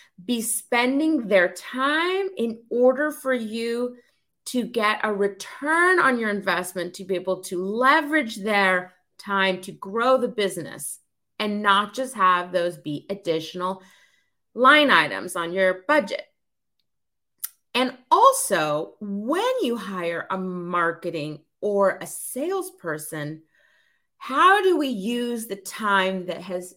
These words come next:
that you are, have now free? Because in most cases, you were doing the work. Okay, so I wanna think about time as money and, and really, um, the money that you're,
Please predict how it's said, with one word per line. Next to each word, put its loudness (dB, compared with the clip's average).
that -6
you -2
are, 2
have -6
now -2
free? -12
Because 0
in 0
most 0
cases, -4
you -2
were 2
doing -4
the -2
work. -4
Okay, -4
so -6
I -6
wanna -2
think -2
about 2
time 2
as -2
money -2
and, -6
and -2
really, -2
um, -2
the 0
money 4
that -4
you're, -4